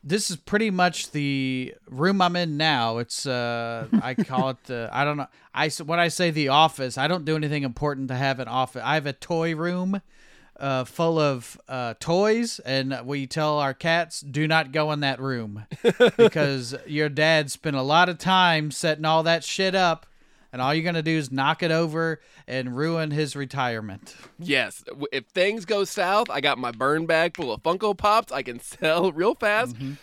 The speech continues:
Speaker 2: I got my passport with my fake identity on there. It's,
Speaker 1: <laughs>
Speaker 2: it's, uh, it's my go bag.
Speaker 1: Hopefully I don't get too sick where I can't put stuff on eBay and then ship it out.
Speaker 2: <laughs>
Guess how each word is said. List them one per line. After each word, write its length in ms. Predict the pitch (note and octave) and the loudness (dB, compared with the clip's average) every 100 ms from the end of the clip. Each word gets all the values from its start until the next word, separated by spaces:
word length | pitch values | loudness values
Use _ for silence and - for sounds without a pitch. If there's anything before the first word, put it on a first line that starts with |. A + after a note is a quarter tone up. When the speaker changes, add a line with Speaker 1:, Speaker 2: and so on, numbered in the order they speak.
| - | -6
Speaker 2:
I 100 | B2+ | -4
got 160 | B2 A#2 | -4 -4
my 120 | B2 | -4
passport 540 | - E3 F3+ - G#3+ | 0 2 2 0 2
with 120 | F3+ | 0
my 100 | C#3 | -2
fake 220 | B2 D3 B2+ | -2 -2 -2
identity 440 | A#2 D3 A3 C#4+ | -2 -2 -2 0
on 180 | C#4 D4 | 0 2
there. 260 | D#4 D#4+ - - - | 0 -2 -6 -18 -12
It's, 160 | - C#3 | -8 -4
Speaker 1:
<laughs> 220 | C3+ D#3+ | -4 -2
Speaker 2:
it's, 20 | |
uh, 400 | C#3 A#2+ A2 A2 F3 | -2 -2 -2 -6 -10
it's 200 | D#3+ C#3 | -10 -8
my 120 | F3 E3+ | -4 -2
go 180 | D#3 | -2
bag. 400 | A#2+ G2+ E2+ - - _ _ - | -2 -6 -10 -14 -20 _ _ -2
Speaker 1:
Hopefully 360 | E3 F3+ F#3+ F#3 | 0 2 4 4
I 60 | |
don't 140 | F3+ E3+ | 4 0
get 220 | E3 - | -4 -2
too 200 | G3 G3 | 0 0
sick 340 | - G3 G3 F3+ | 0 0 0 0
where 100 | D#3 | 0
I 100 | D3+ | 0
can't 320 | F3+ F3+ - | -2 -4 -2
put 220 | F3+ D#3+ | -4 -4
stuff 280 | - F3 F3+ | -2 -2 0
on 180 | E3 D#3 | 0 -2
eBay 600 | E3 F3 D#3 E3 E3+ D#3+ | -4 -4 2 2 4 2
and 80 | C#3 | -2
then 140 | B2 | -4
ship 400 | - - F3+ F3 | -6 -4 -2 -2
it 100 | E3+ | 0
out. 280 | D3 A2+ - D#3+ | 0 -2 -6 -6
Speaker 2:
<laughs> 1080 | - C#4+ G#3 A#3+ - - - G4+ G4+ F4+ | 0 0 2 0 0 0 2 4 4 2